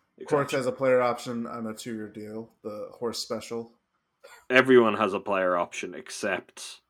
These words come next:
Speaker 1: It's either player option or there's a non-guarantee with Augustine.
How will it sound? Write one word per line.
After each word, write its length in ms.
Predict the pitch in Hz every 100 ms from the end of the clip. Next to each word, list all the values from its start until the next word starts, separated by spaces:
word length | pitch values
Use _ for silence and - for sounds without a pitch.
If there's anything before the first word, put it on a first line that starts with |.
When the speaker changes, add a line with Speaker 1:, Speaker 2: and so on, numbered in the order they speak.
| _ _ _ _ _ _ _
Speaker 1:
It's 100 | -
either 160 | 156 160
player 240 | 160 165
option 300 | 170 180 175
or 40 | 160
there's 200 | 147 135
a 60 | 131
non-guarantee 960 | 127 131 131 123 123 117 123 110 107 95 _ -
with 180 | 120 101
Augustine. 640 | 110 104 98 - 95